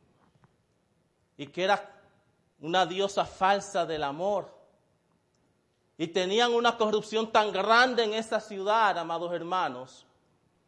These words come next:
que en ese templo tenían lo que se llama sacerdotisas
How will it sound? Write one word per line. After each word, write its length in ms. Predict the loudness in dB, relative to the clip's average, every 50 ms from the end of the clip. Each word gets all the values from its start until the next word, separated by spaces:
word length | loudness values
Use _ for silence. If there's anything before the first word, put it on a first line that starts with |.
| _ _ _
que 100 | -2 -2
en 100 | 0 2
ese 260 | 0 -2 2 0 0
templo 800 | 0 2 2 4 4 4 4 2 -2 -2 -2 0 0 -2 -4 -12 -20 -20 _ _ _ _ _ _ _ _ _ _ _ _
tenían 520 | -2 -2 -2 0 -2 -2 -2 -2 0 0 -2
lo 140 | -2 -2
que 80 | -2 -6
se 180 | -6 -4 -6 -2
llama 300 | 0 -2 0 0 -2 -4
sacerdotisas 1300 | -2 -4 -6 -4 -2 -2 -2 -2 -4 -6 -8 -6 -8 -8 -8 -8 -10 -14 -18 -18 -18 -20 -20 -20 -20